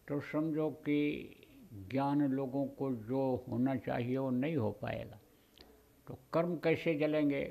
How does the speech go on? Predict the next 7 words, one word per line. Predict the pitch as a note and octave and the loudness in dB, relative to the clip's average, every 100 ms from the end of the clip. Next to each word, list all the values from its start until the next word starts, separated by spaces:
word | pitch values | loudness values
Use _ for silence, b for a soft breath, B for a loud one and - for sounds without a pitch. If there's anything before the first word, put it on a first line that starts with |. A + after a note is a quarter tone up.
| - - | -8 -2
कर्मों | B2+ C3 E3 | 0 0 -2
की | D3 D#3 | -2 -2
धुलाई | D3 D3+ D3+ | 0 2 2
कैसे | D3+ D3 C#3 D3+ | 2 0 0 0
होगी | C3+ C3 B2+ B2 - - _ _ - - - - | 0 0 -4 -8 -10 -20 _ _ -20 -20 -20 -4
कि | C#3 | -2
जब | B2 D3 D#3 | 2 4 4